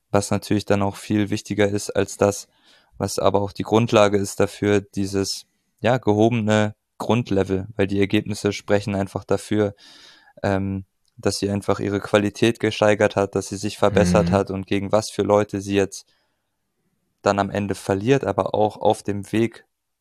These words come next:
Speaker 1: zu der Runde, wo sie dann halt mal verliert, wen sie da alles schlägt. Das sind alles Spielerinnen mit Rang und Namen.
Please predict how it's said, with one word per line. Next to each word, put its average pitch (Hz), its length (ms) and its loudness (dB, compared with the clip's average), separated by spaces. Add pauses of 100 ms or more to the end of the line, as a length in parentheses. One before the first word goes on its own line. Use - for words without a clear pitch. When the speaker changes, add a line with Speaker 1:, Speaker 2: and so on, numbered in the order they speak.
(260)
Speaker 1:
zu - 180 -8
der 101 120 6
Runde, 107 340 2
wo 107 120 2
sie 104 120 -6
dann 110 200 2
halt 104 160 2
mal 107 140 4
verliert, 107 500 0 (560)
wen 107 180 2
sie 104 120 -6
da 101 120 2
alles 98 260 -4
schlägt. 113 400 -2
Das 95 140 -6
sind 98 180 -8
alles 101 340 -2
Spielerinnen 101 640 -4
mit 98 240 -8
Rang 107 180 2
und 101 140 -6
Namen. 107 400 0